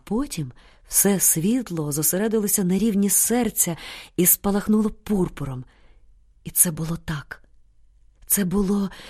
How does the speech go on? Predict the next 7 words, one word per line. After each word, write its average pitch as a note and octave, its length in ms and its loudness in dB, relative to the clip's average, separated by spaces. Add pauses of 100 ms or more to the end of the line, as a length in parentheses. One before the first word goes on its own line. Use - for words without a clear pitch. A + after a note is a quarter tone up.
(460)
як F3 480 -4
орган. F#3 680 0 (540)
Так, A3 380 -2 (380)
це A3+ 460 4
було G#3+ 540 4
як A3 380 0 (300)
проривна, G3+ 920 4